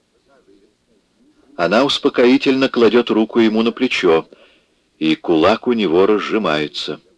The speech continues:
«Ничего страшного, Брюс. Всё пройдёт у вашего друга. Видимо, он не принимал делантин. Просто не знаю, что с ним делать».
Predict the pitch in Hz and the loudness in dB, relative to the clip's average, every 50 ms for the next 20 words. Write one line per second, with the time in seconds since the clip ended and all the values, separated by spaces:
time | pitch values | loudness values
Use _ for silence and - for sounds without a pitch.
0 | _ _ _ _ _ _ _ _ _ _ 123 131 _ _ _ _ _ _ _ _ | _ _ _ _ _ _ _ _ _ _ _ _ _ _ _ _ _ _ _ _
1 | _ _ _ _ _ _ _ _ _ _ - 87 - 95 92 - - 101 90 92 | _ _ _ _ _ _ _ _ _ _ -16 -8 -6 -6 -4 -4 -2 0 2 2
2 | 123 180 202 - - - - 101 87 85 82 82 82 - - - 87 78 76 78 | 4 2 2 0 -4 -4 -4 0 0 2 2 2 0 -2 -6 -6 -6 -4 -4 -4
3 | 73 71 76 76 76 73 73 73 - - - - - - _ _ _ _ _ _ | -2 -2 -2 -2 -2 -2 -4 -6 -8 -10 -10 -12 -14 -18 _ _ _ _ _ _
4 | _ _ _ _ _ _ _ _ _ _ _ - - 139 165 170 - 190 190 180 | _ _ _ _ _ _ _ _ _ _ _ -4 0 2 2 2 4 6 6 6
5 | 175 131 120 135 160 170 - 175 156 131 110 95 - - 90 78 78 73 - - | 6 6 6 6 6 6 6 4 4 4 2 2 0 -2 -2 -2 -2 -2 -2 -4
6 | 71 67 64 - - - - _ _ _ _ _ _ _ _ _ _ _ _ _ | -6 -6 -8 -10 -14 -20 -20 _ _ _ _ _ _ _ _ _ _ _ _ _
7 | _ _ _ _ _ _ _ - - - - - - 277 311 285 311 302 - - | _ _ _ _ _ _ _ -20 -20 -16 -6 2 4 4 6 6 6 6 6 4
8 | - - 131 143 147 143 139 139 120 - 131 120 120 117 117 135 139 135 135 123 | 6 6 6 6 6 6 4 2 2 2 2 2 2 4 4 4 4 4 4 2
9 | - _ _ _ _ _ _ _ - 82 95 117 117 123 123 123 113 - - 143 | -2 _ _ _ _ _ _ _ -6 0 2 2 4 4 2 0 -4 -6 -4 -2
10 | 135 104 76 - - - _ _ _ _ _ _ _ _ _ _ _ _ _ _ | -2 -2 -4 -8 -14 -20 _ _ _ _ _ _ _ _ _ _ _ _ _ _
11 | _ _ _ _ _ - 120 170 180 - - - 135 120 107 98 80 78 80 82 | _ _ _ _ _ 0 0 2 2 0 -2 -2 -2 0 0 0 -2 -2 -2 0
12 | 107 139 120 98 - - - - 101 104 - - 90 80 71 71 65 69 76 95 | 0 0 0 -2 -4 -6 -4 -4 -4 -4 -4 -8 -10 -10 -12 -10 -6 -4 -2 -2
13 | 92 - - _ - - | -2 -6 -12 _ -20 -20